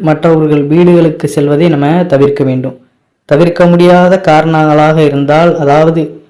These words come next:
கோயிலுக்கு செல்வது, மங்களகரமான விசேஷங்களுக்கு செல்வது, இது போன்ற காரியங்களை செய்யலாம். மற்றபடி ஏதாவது தேவையில்லாத வெட்டி பேச்சுக்களை பேசிக்கிட்டு அந்த இடத்துல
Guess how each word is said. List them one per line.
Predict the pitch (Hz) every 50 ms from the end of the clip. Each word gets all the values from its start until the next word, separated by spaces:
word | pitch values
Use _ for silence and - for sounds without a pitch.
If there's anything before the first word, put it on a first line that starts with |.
| _ _ _ _ _
கோயிலுக்கு | - 147 156 160 160 156 151 151 147
செல்வது, | 143 - 139 135 139 143 143 151 147 147 147
மங்களகரமான | 139 139 139 143 147 147 147 143 143 143 139 143 143 151 156 147
விசேஷங்களுக்கு | 135 131 - 151 151 147 151 151 147 139 139 139 139 143
செல்வது, | 139 - 139 139 135 139 135 139 139 139
இது | 143 143 151 151
போன்ற | 147 156 156 160 175 170
காரியங்களை | 170 151 147 147 147 151 151 147 147 143 143 143 160 185 196 175
செய்யலாம். | - - 143 143 143 139 135 135 - - - _ _ _ _ _ _ _ _ _ _ _ _ _ _ _ _ _ -
மற்றபடி | 160 160 165 165 - 208 202 190 196 202 214 208 208 - - - - - _ -
ஏதாவது | 143 143 151 156 165 170 170 165 170 151 -
தேவையில்லாத | - - 147 147 151 151 147 147 151 156 160
வெட்டி | 151 147 143 143 - 170
பேச்சுக்களை | 160 - 160 151 143 - 151 143 147 143
பேசிக்கிட்டு | 143 143 143 143 143 147 143 139 139 - - 143 143 143 143 - - - _ _ _ _ _ _ _ _ _ _ _ _ _ _ _
அந்த | 165 139 139 151 156 156 170
இடத்துல | 165 165 175 175 185 185